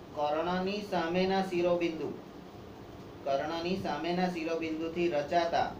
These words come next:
વેધથી બનતા બે ત્રિકોણોની સમરૂપતા પર આધારિત પરિણામનો ઉપયોગ કરીશું. અહીંયા તમને આકૃતિ આપેલી છે, એ સામાન્ય ત્રિકોણ લાગે તમને.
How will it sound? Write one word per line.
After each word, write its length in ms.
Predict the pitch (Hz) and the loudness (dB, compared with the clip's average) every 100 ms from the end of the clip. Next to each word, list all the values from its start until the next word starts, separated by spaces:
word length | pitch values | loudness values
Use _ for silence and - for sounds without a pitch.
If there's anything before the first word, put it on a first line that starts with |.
| - - - - - - 131 | -12 -14 -14 -14 -14 -10 -4
વેધથી 640 | 151 156 175 175 196 208 185 | -2 0 0 0 -2 -4 0
બનતા 560 | 175 180 180 175 - - - - - - - - - - - - - - | 2 2 2 2 2 -4 -14 -14 -16 -16 -16 -18 -18 -18 -18 -16 -10 -2
બે 200 | 165 190 | 0 0
ત્રિકોણોની 680 | 180 170 170 170 165 170 175 | -2 -2 -2 -2 -2 -4 -6
સમરૂપતા 840 | 151 135 151 170 - - 151 151 | -6 -6 -6 -6 -8 -2 2 2
પર 360 | - 160 175 170 | 0 0 0 0
આધારિત 680 | - 127 131 143 156 175 175 | 0 0 0 0 0 -2 -4
પરિણામનો 720 | 139 135 151 147 135 135 147 175 | -2 -2 -2 -4 -6 -6 -4 -4
ઉપયોગ 580 | 135 123 135 139 - - | -4 -8 -6 -6 -6 -8
કરીશું. 480 | 110 104 - 123 - - - - - - - - - - - - | -8 -8 -8 -10 -10 -14 -16 -16 -16 -14 -14 -12 -14 -16 -16 -8
અહીંયા 300 | 131 165 202 | -4 -2 -2
તમને 200 | 196 196 | 0 -2
આકૃતિ 640 | 214 180 175 190 202 208 214 | 0 0 0 0 0 2 4
આપેલી 420 | 196 202 202 202 | 4 2 0 0
છે, 300 | 214 208 220 - - - - - - | 0 0 0 -4 -12 -16 -16 -16 -8
એ 120 | - 190 | -4 -4
સામાન્ય 720 | - 165 170 196 202 202 202 | 0 0 0 0 0 0 -2
ત્રિકોણ 480 | 185 180 185 190 180 | -2 -2 0 2 4
લાગે 340 | 170 170 165 | 2 2 0
તમને. 300 | 156 123 | 0 -2